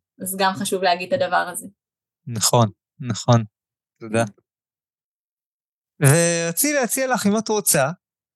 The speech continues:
Speaker 2: שנסיים בתרגול קצר שאת תעבירי,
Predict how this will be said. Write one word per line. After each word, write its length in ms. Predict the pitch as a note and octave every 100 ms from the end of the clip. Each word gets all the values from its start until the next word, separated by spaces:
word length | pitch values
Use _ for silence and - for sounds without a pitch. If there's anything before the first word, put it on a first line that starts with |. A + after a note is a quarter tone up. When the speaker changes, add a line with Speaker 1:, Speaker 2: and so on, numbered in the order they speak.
| _
Speaker 2:
שנסיים 760 | - D#3 D3 C#3+ - D#3 D#3 F3
בתרגול 720 | F3 E3+ D#3+ - E3 C#3+ E3+
קצר 320 | E3 F3+ D#3 D3+
שאת 340 | - B2+ A#2+
תעבירי, 500 | C3+ A#2 A#2+ B2+ E3